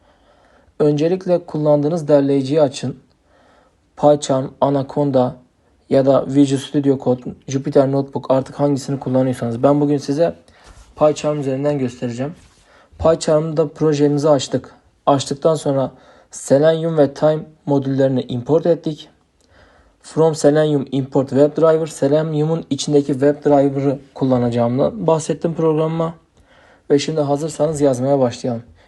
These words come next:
İlk önce bir değişken tanımlayalım. Mesela ben browser diye tanımlayacağım. Browser eşittir diyorum. WebDriver nokta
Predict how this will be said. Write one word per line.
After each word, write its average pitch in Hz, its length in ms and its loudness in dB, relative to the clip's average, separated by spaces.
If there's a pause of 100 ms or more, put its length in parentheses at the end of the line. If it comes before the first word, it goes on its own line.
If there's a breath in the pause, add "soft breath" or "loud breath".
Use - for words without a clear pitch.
(180 soft breath)
İlk 160 200 -6
önce 156 240 0
bir 156 100 -6
değişken 147 400 2
tanımlayalım. 120 580 -4 (840 soft breath)
Mesela 147 400 4
ben 156 240 -2 (1500 soft breath)
browser 143 440 2
diye 143 180 4
tanımlayacağım. 123 640 -2
Browser 139 380 2 (120)
eşittir 139 500 -2
diyorum. 127 320 -4 (880 soft breath)
WebDriver 147 760 2
nokta 156 420 0